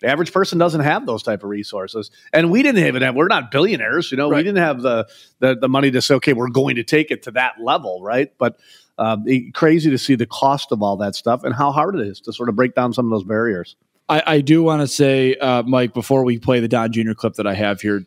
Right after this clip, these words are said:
Speaker 2: Tish James in Buffalo this week, um, shedding her light here. Uh, she is taking Coke to court, or is it Pepsi? One of the two. She's taking them to court,
Speaker 1: <laughs> Oh,
Speaker 2: Mike.
Speaker 1: yeah.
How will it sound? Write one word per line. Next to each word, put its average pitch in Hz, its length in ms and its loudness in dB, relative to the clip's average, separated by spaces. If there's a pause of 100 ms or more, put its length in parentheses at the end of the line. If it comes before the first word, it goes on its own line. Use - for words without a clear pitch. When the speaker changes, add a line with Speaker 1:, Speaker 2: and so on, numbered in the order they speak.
Speaker 2:
Tish 175 240 0
James 135 500 -2 (200)
in 147 140 0
Buffalo 131 460 2
this 113 260 -2
week, 120 360 -2 (460)
um, 117 460 0
shedding 185 440 2
her 160 140 0
light 135 360 -2
here. 117 440 -2
Uh, 117 140 -2
she 175 220 0
is 147 200 0 (120)
taking 135 540 -2
Coke - 320 0
to 127 120 0
court, 113 300 2
or 123 40 4
is 117 80 -2
it 113 80 -2
Pepsi? 95 380 -4
One 113 160 0
of 104 60 0
the 98 40 -2
two. 92 320 -6 (320)
She's 127 220 -2
taking 139 380 0
them 127 160 0
to 107 80 -2
court, 123 320 0
Speaker 1:
<laughs> - 20 4
Oh, 214 60 4
Speaker 2:
Mike. - 180 2
Speaker 1:
yeah. 156 80 4